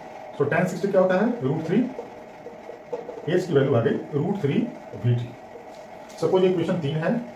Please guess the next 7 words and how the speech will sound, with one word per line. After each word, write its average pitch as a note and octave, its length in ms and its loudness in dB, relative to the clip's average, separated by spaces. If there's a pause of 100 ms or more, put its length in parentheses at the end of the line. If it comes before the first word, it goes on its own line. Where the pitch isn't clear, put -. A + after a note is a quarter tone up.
(580)
and C3+ 140 0
this C#3+ 160 2
is A3+ 100 2 (160)
four। C3 140 4 (1200)
So E3+ 160 -2
from D3 220 2 (1080)
इक्वेशन B2 440 2